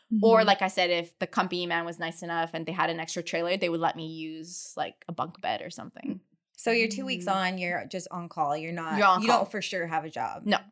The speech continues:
Speaker 1: If you
Speaker 3: to go
Speaker 1: don't,
Speaker 3: to.
Speaker 1: if
Speaker 3: So
Speaker 1: you don't have a
Speaker 3: that's kinda
Speaker 1: job, it was kinda nice 'cause, like, you would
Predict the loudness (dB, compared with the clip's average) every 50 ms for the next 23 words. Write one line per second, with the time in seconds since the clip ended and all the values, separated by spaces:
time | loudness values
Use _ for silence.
0 | _ 0 2 2 4 4 6 6 8 6 6 4 0 -4 0 2 4 6 8 10
1 | 10 12 12 10 10 8 8 6 6 8 8 10 10 12 12 12 12 10 10 8
2 | 8 6 6 4 4 2 2 4 4 4 4 4 2 2 2 2 0 -2 0 2
3 | 4 4 6 6 6 4 4 2 -2 -4 -2 2 4 4 4 4 4 0 -2 -14